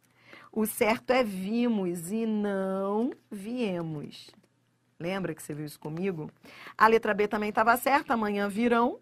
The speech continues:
é o verbo vir no futuro do presente. A letra D, antigamente vinha, é o pretérito imperfeito, é o antigamente vinha do verbo vir. E a letra E,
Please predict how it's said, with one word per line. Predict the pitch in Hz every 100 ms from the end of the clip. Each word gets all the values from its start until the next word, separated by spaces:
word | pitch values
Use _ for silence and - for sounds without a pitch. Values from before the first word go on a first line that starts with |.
| -
é | 196
o |
verbo | 190 202 190
vir | 180 190
no | 190 190
futuro | 202 196 190
do | 180
presente. | 190 226 240 240 339 - - _ _ - - - -
A | 240
letra | 254 254 247 240
D, | 240 233 202 -
antigamente | 240 247 226 226 247 247
vinha, | 220 202 240 269 349 440
é | 220
o | 214
pretérito | 233 220 - 220 220 233
imperfeito, | 220 226 208 196 - 214 220 233
é | 208
o |
antigamente | 220 226 - 202 208 202 214 233 - - 285
vinha | 190 220 247
do | 233
verbo | 185 196 185
vir. | 180 202 277 - - - - -
E | 311
a | 311
letra | 294 302 285 247
E, | 277 320